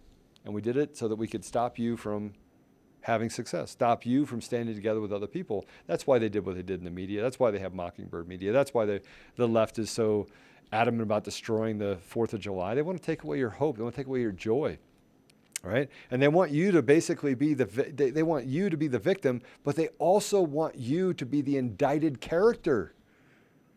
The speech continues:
They want you to be that person. They wanna control you as they take this unjust, quenchable thirst of taking more from you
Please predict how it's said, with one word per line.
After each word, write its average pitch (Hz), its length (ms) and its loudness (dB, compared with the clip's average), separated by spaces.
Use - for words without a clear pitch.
They 131 120 4
want 190 240 0
you 202 220 0
to 247 80 0
be 190 160 0
that 117 240 4
person. 80 400 -6
They 123 100 -2
wanna 196 180 -2
control 202 560 4
you 104 300 0
as 113 120 -6
they 127 120 0
take 151 260 0
this 120 240 0
unjust, 117 640 -4
quenchable 117 560 -2
thirst - 360 0
of 98 80 -8
taking 117 360 -6
more 131 240 4
from 98 240 -6
you 82 160 -8